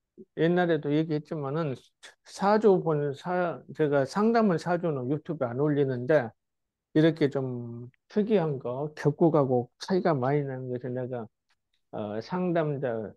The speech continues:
양해를 얻어서 내가 유튜브에 올려요. 이것도 양해를 구했어요. 자, 이름도 안 밝히고 회사도 안 밝히니까 <laughs> 알 길은 없어. 그래서,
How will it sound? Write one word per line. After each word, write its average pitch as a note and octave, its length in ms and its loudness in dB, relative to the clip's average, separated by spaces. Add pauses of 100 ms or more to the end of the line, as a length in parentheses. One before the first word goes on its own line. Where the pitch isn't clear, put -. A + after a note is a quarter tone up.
양해를 D#3 440 4
얻어서 C#3+ 380 -4
내가 C3 320 -8
유튜브에 D3+ 440 -6
올려요. C3+ 420 -4
이것도 D#3 300 -4
양해를 C#3 420 -2
구했어요. D3+ 480 -4 (1200)
자, A2+ 80 -6
이름도 D3 440 2
안 B2+ 140 -4
밝히고 C#3 380 -2
회사도 E3+ 300 -4
안 C3 140 -8
밝히니까 C3+ 580 -10 (180)
<laughs> - 160 -20
알 D#3+ 180 6
길은 D#3 460 2
없어. C#3+ 440 -10
그래서, C3+ 360 -4